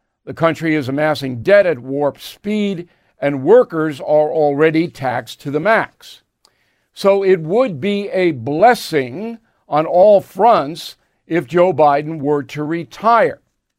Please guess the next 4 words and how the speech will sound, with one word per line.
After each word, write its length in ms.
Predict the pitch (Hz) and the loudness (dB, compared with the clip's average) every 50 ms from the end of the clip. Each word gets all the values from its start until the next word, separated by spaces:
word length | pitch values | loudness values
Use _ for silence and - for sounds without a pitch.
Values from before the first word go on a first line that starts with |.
| _ _ _ _ _ _ _ _ _ | _ _ _ _ _ _ _ _ _
As 240 | - 143 143 117 - - | -2 -2 -2 -2 -8 -2
every 440 | - 190 202 190 170 185 202 202 196 | 0 0 0 0 0 0 0 0 0
poll 520 | 131 _ - - 175 196 196 190 185 175 | -4 _ -6 0 2 4 4 4 2 0
demonstrates, 1120 | 156 123 156 190 226 233 196 147 139 - - - - 139 120 107 104 113 196 208 - - | 0 0 2 2 2 2 -2 -4 -4 -8 -12 -16 -12 -12 -12 -10 -12 -14 -14 -16 -16 -18